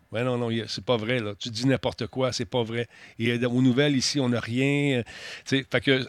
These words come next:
est-ce que c'est de la désinformation aussi pour jouer sur la pitié ? Peut-être, mais je pense que c'est de bonne guerre d'un côté comme de l'autre, tu vois.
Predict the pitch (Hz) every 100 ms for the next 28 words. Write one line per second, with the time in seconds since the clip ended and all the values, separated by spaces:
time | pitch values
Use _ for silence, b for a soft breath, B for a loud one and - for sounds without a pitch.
0 | 135 120 175 151 131 123 131 117 131 139
1 | 123 117 - 139 120 - 156 151 123 120
2 | 117 135 127 113 110 - - 147 - B
3 | _ 110 101 143 147 - B B B 101
4 | - 131 127 113 110 110 110 120 120 107
5 | 101 107 123 117 107 98 110 120 101 107
6 | 117